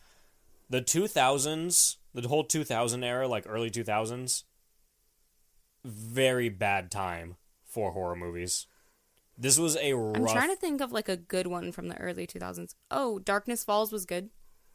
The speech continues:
Speaker 2: as far as I can remember. The one about the Tooth Fairy.
Speaker 1: Mm. There's
Speaker 2: As far as I can remember, that movie was good, but I don't know. I'll have to rewatch it.
Speaker 1: Not everything
Speaker 2: <laughs>
Speaker 1: in two thousand is bunk, but there is a lot of bunk in two thousands horror movies.
Speaker 2: Uh, there was the Final Destinations.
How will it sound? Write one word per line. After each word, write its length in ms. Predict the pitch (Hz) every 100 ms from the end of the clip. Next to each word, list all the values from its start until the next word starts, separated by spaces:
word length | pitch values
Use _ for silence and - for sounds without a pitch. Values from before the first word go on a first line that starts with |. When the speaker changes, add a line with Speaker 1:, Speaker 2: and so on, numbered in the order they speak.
| _ _ _
Speaker 2:
as 180 | - 196
far 140 | 208 196
as 100 | 190
I 80 |
can 140 | 185 180
remember. 400 | 170 165 180 202 _ _
The 100 | 208
one 120 | 202
about 180 | 190 190
the 60 | 180
Tooth 200 | 190 -
Fairy. 300 | 190 208 - _ 117
Speaker 1:
Mm. 280 | 104 104 101 _ _ _ _
There's 400 | 139 143 - -
Speaker 2:
As 140 | 220 226
far 140 | 339
as 80 | 370
I 60 |
can 100 | 302
remember, 240 | 254 254 233
that 120 | 190
movie 200 | 196 190
was 160 | 185 185
good, 340 | 180 190 214
but 240 | 196 190 190
I 40 |
don't 100 | 202
know. 160 | 196 180
I'll 80 |
have 140 | 208 214
to 80 | 202
rewatch 380 | 185 196 202 185
it. 240 | 185 -
Speaker 1:
Not 260 | 170 214 196
everything 520 | 202 208 208 214 202
Speaker 2:
<laughs> 20 |
Speaker 1:
in 80 | 185
two 180 | 185 175
thousand 360 | 139 147 147
is 120 | 143
bunk, 400 | 104 110 110 127 - - _ _ _ _ _
but 180 | 123 110
there 180 | 127 131
is 100 | 120
a 40 |
lot 360 | 117 110 107 104
of 200 | 90 87
bunk 320 | 95 90 - - -
in 180 | 107 95
two 180 | 110
thousands 360 | 98 92 87 90
horror 240 | 90 87 85
movies. 240 | 85 87 185
Speaker 2:
Uh, 260 | 185 185
there 180 | 185 190
was 180 | 190 185
the 80 | 185
Final 240 | 185 180
Destinations. 1300 | 175 - 175 202 - 226 226 220 220 220 226 - -